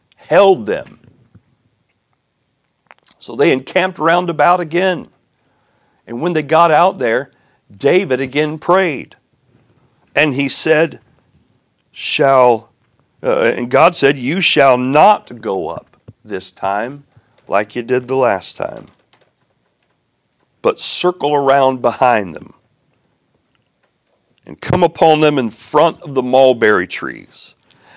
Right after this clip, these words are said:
And it shall be when you hear the sound of marching in the tops of the mulberry trees,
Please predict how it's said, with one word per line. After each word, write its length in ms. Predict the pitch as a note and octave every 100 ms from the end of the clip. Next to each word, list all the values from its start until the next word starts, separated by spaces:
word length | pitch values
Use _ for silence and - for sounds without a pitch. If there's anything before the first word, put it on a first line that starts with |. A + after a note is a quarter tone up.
| _ _
And 140 | G#2+
it 120 | A2
shall 300 | - F3+ D#3+
be 260 | D3 D#3+ D#3+
when 280 | C#3 C#3+ B2+
you 220 | A#2 G#2+
hear 520 | - F#3 F3+ C#3 G#2+
the 160 | G2+ E2+
sound 720 | - C3+ B2+ G2 D#2+ E2 E2 - - _ _ -
of 160 | F#2+
marching 640 | G2 A2+ D3+ C#3 - F2 G2
in 120 | F#2+
the 80 | F#2+
tops 420 | - C#3+ - -
of 100 | C3
the 80 | A#2+
mulberry 520 | A#2 A2 F#2+ E2 C2+
trees, 580 | - B1+ G1+ G1+ -